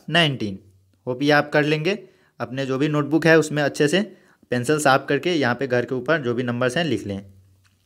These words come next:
सी, यहाँ पे क्या हुआ है, यहाँ पे उल्टा दिया हुआ है, फिफ्टीन के बाद थर्टीन,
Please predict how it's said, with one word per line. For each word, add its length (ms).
सी, 120
यहाँ 180
पे 100
क्या 180
हुआ 180
है, 140
यहाँ 100
पे 60
उल्टा 240
दिया 200
हुआ 200
है, 120
फिफ्टीन 380
के 60
बाद 300
थर्टीन, 440